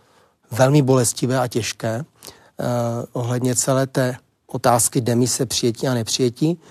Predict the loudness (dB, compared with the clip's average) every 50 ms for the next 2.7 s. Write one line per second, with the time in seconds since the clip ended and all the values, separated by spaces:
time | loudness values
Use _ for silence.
0 | -20 -20 -20 _ _ -2 0 4 6 6 6 6 6 6 6 8 8 8 8 8
1 | 6 6 4 4 4 2 2 4 4 4 4 4 2 2 2 0 -4 -10 _ _
2 | -20 -20 -20 -20 _ -6 -4 -2 4 6 6 6 6 4